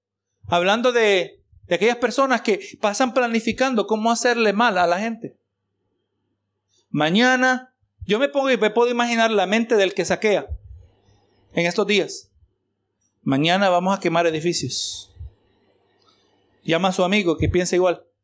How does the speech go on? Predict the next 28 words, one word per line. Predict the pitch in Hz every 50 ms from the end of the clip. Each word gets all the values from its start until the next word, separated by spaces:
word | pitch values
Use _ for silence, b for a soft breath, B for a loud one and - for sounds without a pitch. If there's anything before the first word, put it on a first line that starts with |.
| _ _ - _ _ -
"Mañana | 156 156 156 156 156 165 180 190 208 202 185 - - -
a | - 151
estos | 151 - - 202 190 -
hombres | 214 208 202 185 190 185 175
ricos, | 185 202 214 240 226 - 165 143 131 - - - - - - - - _
mujeres | 185 165 165 208 208 196 190
ricas, | 185 - 240 233 233 - 139 - - - - - - - - _ B B B B B B
odiamos | 180 180 165 160 208 226 277 277 269 254 233 214
porque | - 208 190 - 196 175
son | - - 208
ricos. | 208 226 240 247 - - 156 - - - - - - - B B B B
Ellos | 190 202 214 233 220 226
tienen | - 269 269 269 262 247 233
y | 220
nosotros | 214 214 208 - 262 254 254 240 233
no | 254 240
tenemos. | 247 240 226 247 247 233 196 170 - - B B B B
Mañana | B 156 156 156 170 190 214 220 220 190
le | 165 160
vamos | 160 175 180 190 190 185
a | 185 180
destruir | 170 151 - - 165 156 160 165 143 147 - -
todo | 220 214 208 185 170
lo | 156 151
que | - 165
ellos | 160 165 160
han | 156 156
trabajado". | 147 160 156 147 151 147 160 156 143 131 - _